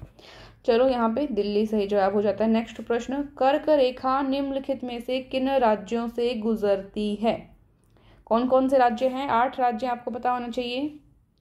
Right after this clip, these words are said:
आठ राज्य हैं, पता होना चाहिए आपको कौन कौन से हैं। गुजरात है,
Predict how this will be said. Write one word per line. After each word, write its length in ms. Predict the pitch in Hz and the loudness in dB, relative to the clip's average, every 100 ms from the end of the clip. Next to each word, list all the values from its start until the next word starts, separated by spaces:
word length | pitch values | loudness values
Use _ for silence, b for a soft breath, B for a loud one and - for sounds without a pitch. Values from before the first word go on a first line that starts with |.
| _ _ _ b b b b - | _ _ _ b b b b 2
आठ 340 | 220 254 285 | 4 4 2
राज्य 520 | 294 247 240 214 254 254 | 0 2 0 -2 -2 -2
हैं, 420 | 247 220 202 214 - | -4 -8 -10 -16 -12
पता 200 | 214 240 | -2 0
होना 240 | 254 233 | 2 -2
चाहिए 220 | 233 247 | -2 0
आपको 200 | 240 240 254 | 0 0 0
कौन 260 | 247 254 | 0 0
कौन 240 | 262 262 262 | 2 2 2
से 160 | 269 | 2
हैं। 320 | 269 247 190 - _ b b b b | 2 0 -6 -12 _ b b b b
गुजरात 640 | 220 214 214 214 226 254 | 2 4 6 6 6 2
है, 460 | - 262 247 262 285 | -2 0 0 -2 -8